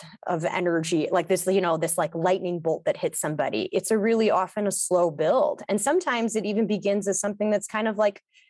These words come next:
just a tiny little seed. "Huh, you're interesting to me."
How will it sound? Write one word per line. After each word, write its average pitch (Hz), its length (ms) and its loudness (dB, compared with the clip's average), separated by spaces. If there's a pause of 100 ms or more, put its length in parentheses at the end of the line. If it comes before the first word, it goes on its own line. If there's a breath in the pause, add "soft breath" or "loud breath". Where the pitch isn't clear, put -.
(220 soft breath)
just 453 140 2
a 440 120 2
tiny 403 320 4
little 381 220 4
seed. 233 540 -2 (100)
"Huh, 359 220 -2 (240)
you're 339 160 4
interesting - 840 -2
to 185 120 -4
me." 196 300 0